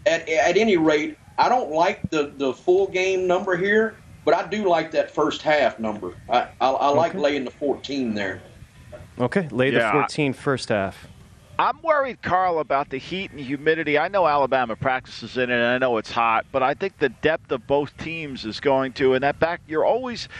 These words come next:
Speaker 3: three touchdowns. You, you're susceptible to a backdoor cover. I, I, I mean, I think Alabama wins. I, I don't doubt that. I just worry about that unless they get so far ahead. I mean, Texas has gotta run the football, reduce the game. I mean, that's gonna be the key. Texas has
Speaker 1: Yeah.
Speaker 3: gotta make this a forty-five minute game.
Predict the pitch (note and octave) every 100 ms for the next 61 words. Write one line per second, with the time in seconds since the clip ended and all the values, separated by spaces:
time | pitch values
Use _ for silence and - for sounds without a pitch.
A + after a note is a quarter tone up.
0 | - - - C#4+ C4 G3+ A3+ - D3 A#2
1 | A#2+ D#3+ - E3 G#3 - F#3+ - E3+ C#3+
2 | D3 C3 A2+ C#3 C#3+ - B2 - C#3 B2+
3 | G#2+ C#3 - D#3 - D#3 D#3+ F3+ F3+ C#3
4 | B2 A#2+ A#2+ A2 B2+ D3+ B2 B2 B2+ -
5 | C#3 B2 C#3+ C#3 - C#3+ D3 D3 - -
6 | - - E3 - - - C#3 D#3 C3 G#2
7 | F#2+ A#2+ G#2+ G#2+ A#2 D#3 F#3+ - E3+ D#3
8 | C#3+ - D#3 - D3 C3 C#3 D3 - D3+
9 | D3+ G3+ A3+ - F#3+ B2 - D3 A#2 C3+
10 | F3+ E3 E3 D#3 D3+ B2+ A#2 D#3 D#3+ -
11 | A#2 C#3+ B2+ A2 B2+ C3+ - - D3+ A2+
12 | G#2 - D#3+ C3+ F#2 - - - G#3+ A#3
13 | A3 E3 - D#3+ D3 D3 D3 B2+ A2+ D3
14 | C#3 C#3 B2+ A#2+ G#2+ - C3+ G2+